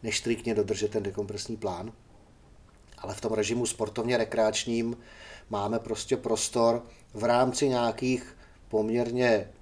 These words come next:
širokých mantinelů ještě vymyslet, eh, plán B, plán C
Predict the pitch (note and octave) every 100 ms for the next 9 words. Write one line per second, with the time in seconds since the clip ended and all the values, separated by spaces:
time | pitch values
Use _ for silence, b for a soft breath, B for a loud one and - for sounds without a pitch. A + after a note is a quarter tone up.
0 | - - A#2 A#2+ B2+ G#2+ G#2 G#2+ A#2 A2+
1 | A2+ A#2 A#2 A#2+ A#2+ - - G#2+ - A2+
2 | G#2 G#2 - A#2 - - G2 F#2 F#2 F#2
3 | F2+ - G2+ G#2 G#2 G#2 G#2+ G#2+ G#2 G2+
4 | G2+ - G2+ G2